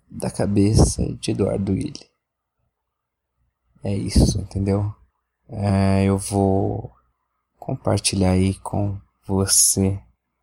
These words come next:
algumas reflexões, algumas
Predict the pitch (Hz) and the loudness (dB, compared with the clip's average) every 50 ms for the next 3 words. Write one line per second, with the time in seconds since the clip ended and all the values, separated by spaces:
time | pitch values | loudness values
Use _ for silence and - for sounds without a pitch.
0 | _ _ _ _ _ - - 95 - 95 92 92 95 95 - - - 101 - 104 | _ _ _ _ _ -12 -10 -4 -2 0 0 0 0 -2 -2 -4 -6 -6 -6 -8
1 | - - - - - - - 117 117 117 117 117 117 113 113 - - - - - | -10 -8 -8 -10 -8 -4 -2 0 0 0 0 -2 -2 -4 -6 -10 -14 -16 -16 -18
2 | - - _ _ _ _ _ _ _ _ _ _ _ _ _ _ _ _ _ _ | -20 -20 _ _ _ _ _ _ _ _ _ _ _ _ _ _ _ _ _ _
3 | _ _ - 104 104 104 107 104 101 101 101 101 98 98 95 95 95 92 92 92 | _ _ -8 -8 -6 -4 0 2 2 4 4 4 4 4 4 2 2 2 2 0
4 | 98 107 - - - - - - - - - - | 0 0 -2 -2 -2 -2 -2 0 0 0 0 -2